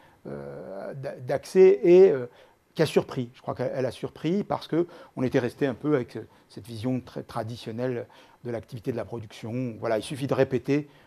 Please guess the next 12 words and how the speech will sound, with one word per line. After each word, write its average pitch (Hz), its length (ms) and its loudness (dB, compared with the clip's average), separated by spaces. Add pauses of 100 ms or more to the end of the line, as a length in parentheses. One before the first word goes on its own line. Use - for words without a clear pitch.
(100)
euh, 127 160 -10
pour 120 120 -6
apprendre. 117 440 -6 (180)
Non, 110 180 -8 (160)
il - 40 -20
ne - 20 -18
suffit - 220 -18
pas 131 180 -6
de 110 60 -10
répéter 110 320 -12
pour 110 160 -16
apprendre. 143 340 -8